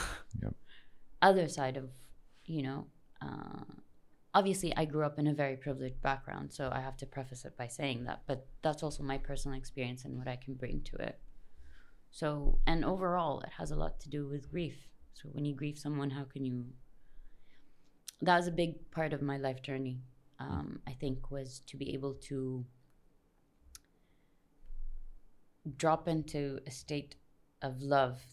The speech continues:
Speaker 1: that holds the grief. You know, instead of fighting with the grief,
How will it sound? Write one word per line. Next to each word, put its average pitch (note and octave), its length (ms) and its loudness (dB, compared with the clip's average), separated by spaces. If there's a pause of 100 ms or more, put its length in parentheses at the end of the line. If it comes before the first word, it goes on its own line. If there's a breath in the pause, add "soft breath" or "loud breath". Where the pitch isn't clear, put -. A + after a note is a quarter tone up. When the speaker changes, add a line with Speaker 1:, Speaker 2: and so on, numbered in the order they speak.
Speaker 1:
that - 180 -8
holds C#3+ 460 -2
the - 100 -8
grief. - 300 -2 (1160)
You C#3+ 120 -6
know, C#3+ 180 -4
instead C#3+ 260 -4
of C3+ 60 -4
fighting C#3+ 440 -2
with C3+ 120 -6
the C#3 60 -2
grief, C3+ 320 -8